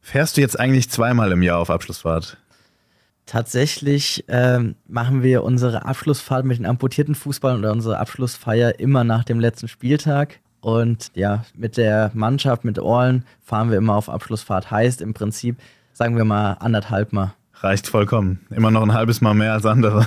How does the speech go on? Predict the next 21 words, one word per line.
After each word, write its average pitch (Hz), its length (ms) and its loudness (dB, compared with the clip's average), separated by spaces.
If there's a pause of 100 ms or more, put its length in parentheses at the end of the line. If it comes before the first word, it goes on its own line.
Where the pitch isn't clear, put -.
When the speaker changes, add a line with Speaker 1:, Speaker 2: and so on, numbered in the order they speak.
(100)
Speaker 2:
Genau. 135 380 4
<laughs> - 1600 -4
Speaker 1:
In 120 340 2
eurer 127 320 2
Debütsaison 156 880 4
wurdet 139 500 4
ihr 123 160 4
letztes 117 720 2
Jahr 113 200 2
direkt 110 300 0
Zweiter. 92 400 -2
Also 82 140 -2
ich - 160 -6
rede 92 180 0
vom 90 480 0
F 95 160 -4
S 98 100 -10
V 90 140 -4
Mainz 90 280 -2
null 92 140 0
fünf. 123 380 2